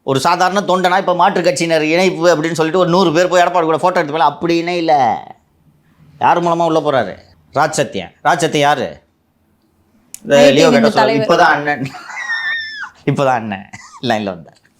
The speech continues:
Speaker 1: அவங்க மூலமா ஏன் போறாங்க? அப்பன்னு இருக்கும். இன்னொன்னு போயிட்டு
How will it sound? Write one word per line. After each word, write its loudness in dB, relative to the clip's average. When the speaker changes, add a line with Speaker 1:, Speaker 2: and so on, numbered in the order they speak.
Speaker 1:
அவங்க 2
மூலமா 0
ஏன் 0
போறாங்க? -2
அப்பன்னு -2
இருக்கும். -6
இன்னொன்னு 2
போயிட்டு 0